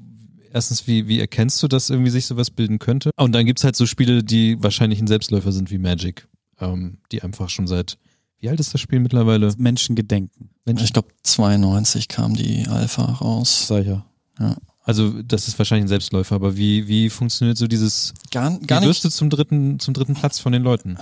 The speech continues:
Speaker 3: Ja, also so, so, sowas wie Magic ist gar nicht so sehr ein Selbstläufer, wie man, wie
Speaker 1: Oh.
Speaker 3: man glaubt.
Speaker 1: Okay.
Speaker 3: Also um eine Community, also damit so, so, so ein Spiel funktioniert,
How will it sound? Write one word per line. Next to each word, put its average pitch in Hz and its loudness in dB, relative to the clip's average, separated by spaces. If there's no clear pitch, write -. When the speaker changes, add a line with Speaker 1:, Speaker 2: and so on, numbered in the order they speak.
Speaker 3:
Ja, 127 2
also 143 0
so, 147 -6
so, 135 -6
sowas 135 -2
wie 135 2
Magic 131 0
ist - -4
gar 127 2
nicht 165 2
so 143 0
sehr 135 2
ein 135 2
Selbstläufer, 123 0
wie 117 2
man, 110 2
wie 147 0
Speaker 1:
Oh. 185 4
Speaker 3:
man 110 4
glaubt. 98 0
Speaker 1:
Okay. - 0
Speaker 3:
Also 117 2
um 120 4
eine 120 4
Community, 160 2
also 131 0
damit 139 2
so, 131 -2
so, 139 0
so 131 2
ein 131 2
Spiel 175 0
funktioniert, 156 0